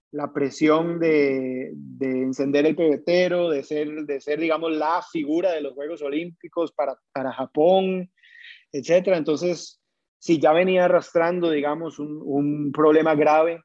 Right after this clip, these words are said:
que la obligó a retirarse de una competición tan grande, eh,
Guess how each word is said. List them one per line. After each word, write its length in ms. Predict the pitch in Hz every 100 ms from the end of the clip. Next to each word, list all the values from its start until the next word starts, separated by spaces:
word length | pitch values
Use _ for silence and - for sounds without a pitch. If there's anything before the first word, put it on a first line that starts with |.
| _ _
que 120 | 143
la 120 | 135
obligó 300 | 131 127 135
a 40 |
retirarse 580 | 147 156 147 143 151 -
de 100 | 156 147
una 140 | 151
competición 560 | 151 143 127 117 139 143
tan 220 | 156 147
grande, 480 | 143 151 160 165 _ _ _ _ _ -
eh, 540 | 143 135 131 127 127